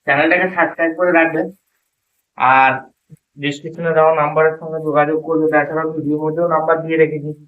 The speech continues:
আর ব্যবসা গ্রাম বা শহর যেখানেই থেকেই বা করো কেন,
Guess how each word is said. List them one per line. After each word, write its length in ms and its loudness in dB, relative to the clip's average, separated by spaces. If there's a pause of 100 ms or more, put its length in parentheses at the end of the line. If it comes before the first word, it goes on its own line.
(500)
আর 80 4 (120)
ব্যবসা 380 4 (600)
গ্রাম 320 4
বা 80 4 (140)
শহর 320 4 (880)
যেখানেই 540 2
থেকেই 300 -2
বা 60 6 (100)
করো 220 4
কেন, 140 2